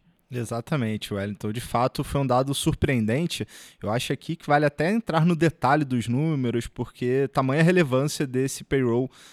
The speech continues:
nessa semana. E foram criados trezentos e trinta e seis mil postos de trabalho em setembro.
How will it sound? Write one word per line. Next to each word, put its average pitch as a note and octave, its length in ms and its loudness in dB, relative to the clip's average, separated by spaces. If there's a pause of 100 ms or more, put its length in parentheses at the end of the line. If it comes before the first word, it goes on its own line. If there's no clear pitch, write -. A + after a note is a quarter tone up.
(140)
nessa A#2+ 300 -2
semana. A2+ 580 0
E G#2 200 -4
foram B2+ 320 0
criados C#3+ 460 2
trezentos D3 640 2
e D#3 60 -2
trinta E3+ 380 0
e C#3+ 60 0
seis C3+ 260 0
mil C3+ 160 0
postos A#2+ 440 0
de - 40 -14
trabalho A#2 340 0
em B2 60 -2
setembro. D3+ 640 -2